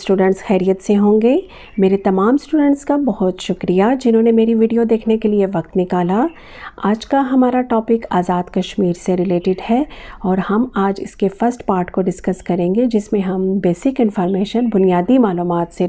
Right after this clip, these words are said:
रिलेटेड जो क्वेश्चंस हैं, उनको डिस्कस करेंगे और फिर step by step हम इस टॉपिक को आगे लेकर जाएंगे। First question is, at what latitude and longitude is आज़ाद कश्मीर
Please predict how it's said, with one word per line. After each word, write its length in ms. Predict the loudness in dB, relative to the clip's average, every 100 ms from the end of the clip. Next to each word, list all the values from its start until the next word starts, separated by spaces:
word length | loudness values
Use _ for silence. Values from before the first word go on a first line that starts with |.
| -2
रिलेटेड 300 | -2 -4 -6
जो 120 | -6 -4
क्वेश्चंस 480 | -4 0 0 0
हैं, 220 | 0 -2 -2 -10 -20 -20 -20 -20 -4
उनको 260 | 0 2 2
डिस्कस 400 | -2 -4 -8 -6
करेंगे 400 | -6 -4 -2 -4 -6 -16 -8
और 140 | -6 0
फिर 120 | 0
step 400 | 0 0 -2 0
by 100 | -2 -4
step 280 | -2 -2 -2
हम 240 | -2 -2 -2 -4
इस 260 | -6 -6 -6
टॉपिक 340 | -6 -4 -4 -2
को 120 | -2 -2
आगे 260 | -4 0 0
लेकर 280 | -2 -4 -6
जाएंगे। 440 | -6 -6 -6 -6 -8 -16 -20 -20 -20 -20 -12 -12
First 160 | -10 -2
question 380 | -2 0 2 2 2
is, 340 | 4 4 4 -2 -20 -20 -12 -2
at 260 | 0 0
what 360 | 0 2 0 0
latitude 720 | 2 2 2 0 2 4 2 -2 -4 0
and 200 | 2 4
longitude 680 | 4 4 4 2 2 2 2
is 180 | 2 0 0
आज़ाद 360 | 2 2 2 0
कश्मीर 400 | -2 2 4 4